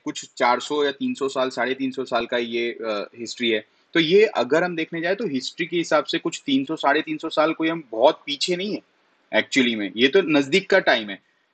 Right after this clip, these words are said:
ये लेकिन cell और human beings हम देखते हैं तो वो तो हजारों साल पहले के हैं, ठीक है। normally अगर हम सोचे तो हजारों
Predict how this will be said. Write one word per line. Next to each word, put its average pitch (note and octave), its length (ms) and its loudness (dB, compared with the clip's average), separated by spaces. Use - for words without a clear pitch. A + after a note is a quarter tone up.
ये C3+ 300 4
लेकिन G#3 300 0
cell F3+ 480 2
और D#3 160 0
human D3 440 -6
beings E3+ 260 -8
हम E3+ 120 -8
देखते D3 260 -4
हैं E3+ 60 -4
तो F3+ 80 -4
वो D#3+ 100 -4
तो F3+ 100 -2
हजारों A#2+ 420 -2
साल E3 180 0
पहले C#3 340 -2
के C3+ 120 -2
हैं, G2 120 -10
ठीक C#3+ 100 0
है। D#3+ 60 2
normally D3 380 2
अगर C#3+ 140 0
हम C#3+ 100 -6
सोचे C3+ 340 -4
तो C#3+ 120 -4
हजारों B2 500 2